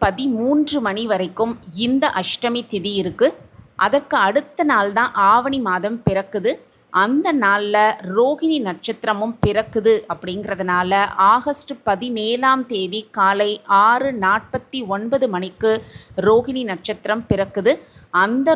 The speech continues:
ரோகிணி நட்சத்திரம் அடுத்த நாளான ஆகஸ்ட் பதினெட்டாம் தேதி அதிகாலை நான்கு இருபத்தி எட்டு மணி வரைக்கும் நீடிக்குது. இந்த வகையில பார்த்தோன்னா தேய்பிறை அஷ்டமியும்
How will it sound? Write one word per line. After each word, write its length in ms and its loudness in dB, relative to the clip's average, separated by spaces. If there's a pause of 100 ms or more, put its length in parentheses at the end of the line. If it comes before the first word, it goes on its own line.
ரோகிணி 440 2
நட்சத்திரம் 540 -6 (160)
அடுத்த 460 -4
நாளான 520 2 (200)
ஆகஸ்ட் 320 -4 (120)
பதினெட்டாம் 640 -2
தேதி 260 -2 (100)
அதிகாலை 500 0 (280)
நான்கு 420 2 (120)
இருபத்தி 480 -4
எட்டு 240 -8
மணி 240 -2
வரைக்கும் 480 -2
நீடிக்குது. 500 -2 (640)
இந்த 280 0
வகையில 320 0 (120)
பார்த்தோன்னா 480 0 (260)
தேய்பிறை 520 -2 (200)
அஷ்டமியும் 640 -4